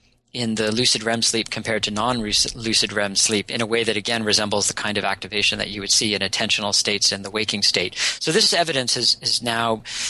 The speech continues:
basically been taken to show that, that lucid dreaming, you know, from the sleep science point of view, is, is really a, um, distinct kind of sleep and dream state. And it's phenomenologically interesting in relationship to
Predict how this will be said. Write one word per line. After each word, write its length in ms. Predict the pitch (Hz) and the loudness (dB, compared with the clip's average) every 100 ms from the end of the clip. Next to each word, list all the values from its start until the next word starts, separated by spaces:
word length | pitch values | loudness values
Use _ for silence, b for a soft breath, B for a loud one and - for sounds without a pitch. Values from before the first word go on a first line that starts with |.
| - | -4
basically 380 | 143 151 127 120 | -2 -2 -2 -4
been 120 | 110 | -2
taken 260 | 110 117 107 | 0 0 0
to 60 | |
show 200 | 104 113 | 0 0
that, 240 | 104 107 117 | 0 -2 -2
that 160 | 110 | -4
lucid 320 | 110 120 - 107 | 0 0 0 0
dreaming, 580 | 110 120 117 104 101 - | 0 0 0 -2 -4 -6
you 120 | 117 | -4
know, 80 | 104 | 0
from 180 | 123 | 0
the 80 | 113 | 0
sleep 220 | - 139 | 0 0
science 340 | - 123 120 107 | 0 0 0 -2
point 260 | - 113 | -4 -6
of 80 | 104 | -4
view, 220 | 107 135 | 0 2
is, 220 | 110 101 - | 2 2 2
is 200 | 120 101 | 0 0
really 360 | 113 117 110 113 | 2 2 2 0
a, 440 | 107 104 101 101 98 B B B _ _ | -2 0 2 0 -4 B B B _ _
um, 240 | - 107 101 | -6 -4 -4
distinct 720 | 113 - - - 147 139 - | 0 4 4 0 -6 -6 -6
kind 540 | - 131 127 127 120 - - | -2 0 2 2 0 -4 -2
of 320 | 110 107 101 | 0 0 0
sleep 460 | - - - 120 | 0 2 2 -2
and 140 | 107 98 | -4 -4
dream 260 | 101 104 | -4 -4
state. 420 | 98 - 90 90 - B B B B | 0 0 0 -4 -8 B B B B
And 220 | 127 131 131 | -4 0 2
it's 180 | - | 2
phenomenologically 1080 | - 165 180 170 156 214 247 226 147 135 123 - _ _ _ _ _ _ - | 0 0 0 0 0 0 0 -2 -2 0 -2 -6 _ _ _ _ _ _ -12
interesting 440 | 175 160 160 - 127 | -6 0 2 2 0
in 100 | 120 | -2
relationship 680 | 117 123 123 131 110 120 - | 0 2 2 2 0 0 -2
to 420 | - 117 110 110 | -2 0 2 0